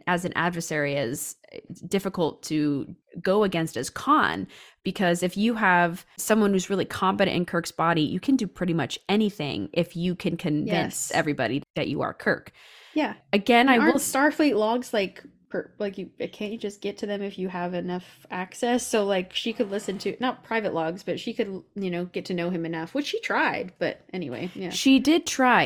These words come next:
Speaker 1: and that was actually something I was gonna compliment her on, and also compliment the script on the subtlety of it, because clearly she's been studying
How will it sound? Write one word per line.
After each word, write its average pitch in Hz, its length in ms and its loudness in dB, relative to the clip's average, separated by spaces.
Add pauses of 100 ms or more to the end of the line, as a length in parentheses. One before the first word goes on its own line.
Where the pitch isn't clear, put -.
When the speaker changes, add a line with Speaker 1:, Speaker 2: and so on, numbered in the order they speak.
Speaker 1:
and 202 280 2
that 233 280 2
was 269 120 4
actually 254 280 0
something 202 320 -2
I - 20 2
was 196 120 -2
gonna 185 200 -2
compliment 190 520 -2
her 170 200 0
on, 151 360 0
and 208 200 2
also 277 240 2
compliment 277 420 0
the 196 80 -2
script - 520 -4
on 190 100 2
the 175 80 0
subtlety 185 480 0
of 156 140 0
it, 113 100 0
because 165 500 -2 (360)
clearly 277 500 2
she's 269 260 2
been 220 220 0
studying 208 840 0